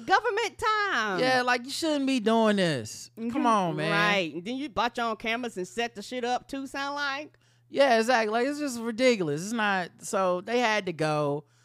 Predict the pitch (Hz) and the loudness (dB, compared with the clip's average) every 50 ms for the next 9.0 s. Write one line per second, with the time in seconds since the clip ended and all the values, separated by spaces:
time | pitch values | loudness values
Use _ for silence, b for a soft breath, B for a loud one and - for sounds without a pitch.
0 | b b b b b b b - 160 165 165 165 160 160 156 160 165 - 220 190 | b b b b b b b -2 0 0 2 2 0 0 -2 -4 -4 -6 -4 -2
1 | 160 151 156 180 196 208 208 196 180 160 _ _ - 185 190 180 156 160 151 160 | 0 0 0 0 2 2 0 0 0 -2 _ _ -8 -8 -8 -6 -6 -8 -6 -6
2 | 160 151 - - 175 156 151 151 143 135 - 165 147 143 143 139 127 113 - - | -6 -6 -4 -4 -4 -4 -4 -6 -8 -10 -8 -8 -6 -4 -4 -6 -6 -8 -10 -8
3 | 143 139 139 131 131 131 120 120 123 123 123 123 131 127 117 117 120 117 123 127 | -6 -6 -4 -4 -6 -6 -6 -6 -8 -10 -10 -8 -10 -10 -8 -8 -8 -8 -8 -8
4 | 123 113 120 _ - 139 139 143 135 127 123 107 117 113 110 107 101 - b b | -10 -10 -14 _ -10 -8 -8 -8 -8 -8 -10 -12 -12 -14 -14 -14 -16 -18 b b
5 | b b b b b b b b b - - 185 247 254 170 156 190 247 285 247 | b b b b b b b b b -14 -8 -4 -2 0 0 2 2 4 4 4
6 | 208 208 208 202 180 123 101 _ _ _ - - 196 202 196 - 160 147 123 110 | 2 2 0 0 -2 -4 -8 _ _ _ -16 -10 -10 -10 -8 -8 -10 -10 -10 -10
7 | 90 - _ - 110 123 165 202 214 214 202 185 - - 180 180 185 185 180 170 | -14 -16 _ -10 -6 -2 0 2 4 4 2 2 0 -4 -4 -4 -4 -4 -6 -6
8 | - 160 123 110 117 147 156 160 - - - 131 113 101 127 135 127 107 87 | -6 -8 -8 -6 -6 -6 -6 -6 -8 -12 -12 -12 -10 -6 -6 -4 -4 -6 -8